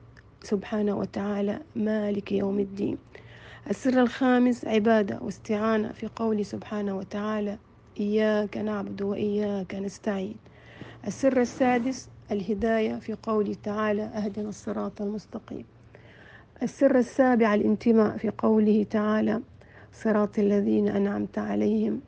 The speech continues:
غير المغضوب عليهم ولا الضالين". السر الثامن: أن الفاتحة شفاء للقلوب والأبدان ورقية للأمراض والأسقام.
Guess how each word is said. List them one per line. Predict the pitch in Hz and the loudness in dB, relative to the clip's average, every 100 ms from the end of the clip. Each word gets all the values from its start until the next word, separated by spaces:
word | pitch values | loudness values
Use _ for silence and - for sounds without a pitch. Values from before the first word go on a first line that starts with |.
| - | -4
غير | 220 113 | 0 2
المغضوب | 110 202 107 104 101 107 101 | 2 0 0 0 0 0 0
عليهم | 101 202 214 208 208 247 | -2 -2 -2 -2 -2 -2
ولا | 240 233 214 214 214 | -2 -2 -2 -2 -4
الضالين". | 196 - 220 208 - 80 240 254 - - - - - - - - - - | -6 -6 -4 -4 -4 -6 -6 -8 -16 -20 -20 -20 -20 -20 -20 -20 -20 -10
السر | 190 - 269 254 | -6 2 4 4
الثامن: | 240 - 254 247 254 285 220 | 2 0 2 4 2 2 0
أن | 208 | 0
الفاتحة | 202 - 226 226 196 214 | 0 0 -2 -2 -4 -4
شفاء | - 202 - 208 214 | -4 -6 -2 -2 0
للقلوب | 208 202 202 220 208 208 | 0 0 -2 0 2 4
والأبدان | 202 202 - 196 - 214 214 220 285 - | 2 0 -2 -6 -2 -2 -2 -4 -10 -6
ورقية | 208 220 220 - 208 214 - - - | -2 0 0 0 0 -2 -12 -20 -6
للأمراض | 202 196 202 202 202 196 | -2 0 0 0 0 0
والأسقام. | 196 196 196 - - - | -4 -4 -6 -10 -12 -14